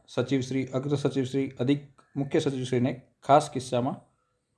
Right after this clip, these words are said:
માત્ર ઉક્ત બાબતે સંબંધિત કોર્ટના કિસ્સામાં સત્તાઓ આપવામાં આવે છે. તો ત્રીસ જૂનના રોજ વય નિવૃત્ત થતા કર્મચારી દ્વારા એક જુલાઈનો ઇજાફો મેળવવા માટે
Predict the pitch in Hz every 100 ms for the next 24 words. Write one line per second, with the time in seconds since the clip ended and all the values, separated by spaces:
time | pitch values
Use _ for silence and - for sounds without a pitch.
0 | _ _ _ _ _ _ 127 127 139 131
1 | 139 147 127 123 139 170 131 127 127 147
2 | - 135 135 - 135 135 - _ - 135
3 | - 147 117 117 - - 127 123 127 110
4 | 110 110 110 104 104 - - _ _ _
5 | _ _ _ _ _ _ _ _ _ _
6 | _ _ - - _ _ _ _ _ _
7 | - _ _ _ _ _ _ - 196 202
8 | 185 190 180 180 180 - - 135 143 147
9 | 143 143 143 139 139 135 131 123 117 135
10 | - _ 151 151 143 139 139 139 143 135
11 | 127 139 135 127 123 120 123 131 127